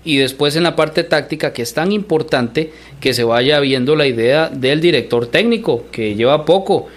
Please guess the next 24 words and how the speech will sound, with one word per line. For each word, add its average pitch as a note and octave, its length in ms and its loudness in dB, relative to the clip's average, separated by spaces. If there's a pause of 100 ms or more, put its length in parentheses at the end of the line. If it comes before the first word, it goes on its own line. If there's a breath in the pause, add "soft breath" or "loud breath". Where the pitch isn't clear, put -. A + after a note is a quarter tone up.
(200 loud breath)
pero C3 240 0
creo C#3+ 180 2
que E3+ 80 0
ha E3 140 0
topado F#3 420 2
con D3 180 -2
esa C#3+ 420 -2 (240)
con C#3 140 0
esa C#3+ 180 -2
ventaja, C#3+ 540 0
que A#2+ 280 -2 (300 loud breath)
a B2 120 -2
diferencia C3+ 460 0
de F3+ 60 4
otros F3+ 260 2
momentos, F3 400 0
mm, C#3 380 -2
pues, - 520 -2
intensidad D#3+ 580 0
siempre G3 340 0
hay, F#3+ 140 2
pero C#3 180 -4
no D#3 160 -2
tanta, D3+ 480 -2